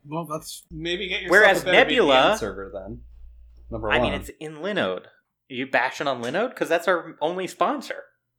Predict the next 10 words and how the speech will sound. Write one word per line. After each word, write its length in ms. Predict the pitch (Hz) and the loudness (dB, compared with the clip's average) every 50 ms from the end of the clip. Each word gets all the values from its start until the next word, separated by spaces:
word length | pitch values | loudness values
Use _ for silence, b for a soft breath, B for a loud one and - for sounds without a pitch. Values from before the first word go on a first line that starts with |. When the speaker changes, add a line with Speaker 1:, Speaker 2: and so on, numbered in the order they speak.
| _ - - | _ -12 -10
Speaker 2:
What 80 | 165 | -8
are 20 | 185 | -8
you 60 | - | -6
talking 260 | - 208 - - 104 | -6 -8 -6 -6 -8
about? 240 | 90 - - - - - | -10 -10 -12 -14 -14 -12
We, 340 | - 131 147 156 143 156 170 | -10 -10 -10 -8 -6 -6 -4
no, 340 | 156 139 127 107 98 107 113 | -2 0 -2 -2 -2 -4 -10
they've 240 | 120 127 123 117 | -10 -10 -8 -8
never 220 | 120 127 120 110 101 | -8 -8 -6 -8 -8
sponsored 400 | - - 107 98 - - 82 | -8 -10 -12 -14 -12 -16 -20